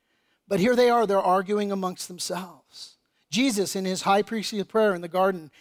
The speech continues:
in John chapter seventeen, we'll get there eventually. His prayer to the Father, "Make them holy by your truth," not by them finding the, you know, holiness by arguing amongst themselves, unbelievers with unbelievers trying to figure out the truth.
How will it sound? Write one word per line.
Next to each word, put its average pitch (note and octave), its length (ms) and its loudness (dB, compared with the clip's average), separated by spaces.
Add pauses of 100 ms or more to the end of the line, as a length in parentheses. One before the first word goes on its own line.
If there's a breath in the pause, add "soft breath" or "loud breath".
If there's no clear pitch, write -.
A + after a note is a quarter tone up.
(160 soft breath)
in F3 100 -4
John F#3+ 240 2
chapter F#3 300 0
seventeen, F3+ 580 -4
we'll E3+ 100 -8
get F#3 180 -4
there F3 160 2
eventually. E3 580 -6 (380 soft breath)
His A3 180 2
prayer B3 300 2
to A3 80 2
the G3+ 80 -2
Father, A3 320 2
"Make G#3+ 240 2
them A3 160 0
holy A#3 520 2 (360)
by A3 240 4
your A3+ 280 4
truth," G3 560 -2
not F#3+ 200 -6
by A#3+ 100 0
them A3+ 280 -2 (180 soft breath)
finding A3 640 -2
the, G3 120 -4
you F#3 140 -4
know, E3+ 140 -2
holiness F#3+ 480 0
by F#3 240 0
arguing G3 560 0
amongst F3+ 400 -8
themselves, F3+ 640 0
unbelievers F3+ 520 -4
with F3 120 -8
unbelievers F3 600 -6
trying F#3 200 -10
to - 60 -18
figure F3+ 280 -6
out F3+ 180 0
the - 60 -20
truth. G3+ 540 -2